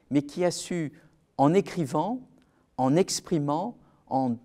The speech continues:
donner précisément cet outil pour, euh, nous permettre à nous, en lisant ces livres, notamment l'introduction à la vie dévote, de trouver, euh, cette voie de salut.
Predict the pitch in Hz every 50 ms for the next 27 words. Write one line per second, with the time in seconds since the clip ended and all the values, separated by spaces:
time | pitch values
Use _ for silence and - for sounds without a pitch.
0 | - _ _ - 107 101 185 202 180 151 143 151 185 208 208 - - - 147 -
1 | - 151 139 123 139 123 131 151 180 185 - - _ _ _ _ _ - - -
2 | - 226 214 214 - 196 160 - - - 156 160 196 208 - - _ _ _ _
3 | _ _ _ _ _ _ _ - - - _ - - - _ _ _ - - 160
4 | 160 160 143 - 143 120 123 110 - - - - - _ _ _ - 131 143 170
5 | 160 - - 156 139 139 139 151 180 180 - - - - 131 120 123 131 147 180
6 | 202 220 - - _ _ _ _ _ _ - 107 107 110 117 151 151 123 117 147
7 | 147 151 143 147 - 139 113 107 127 147 139 110 101 98 92 - _ _ _ _
8 | _ - - 117 113 - 127 117 123 135 131 127 107 - - 117 123 123 - -
9 | 131 113 117 113 - - - 147 131 123 - - - _ _ _ - 110 107 110
10 | 110 107 101 127 127 110 110 101 90 127 156 180 - - - - _ _ _ _
11 | _ _ _ - 104 101 131 127 127 - - 147 139 120 - 170 185 190 190 185
12 | 165 - - - - 120 110 - - - - 139 120 113 113 113 135 147 143 123
13 | 127 120 - - - 139 120 101 95 - -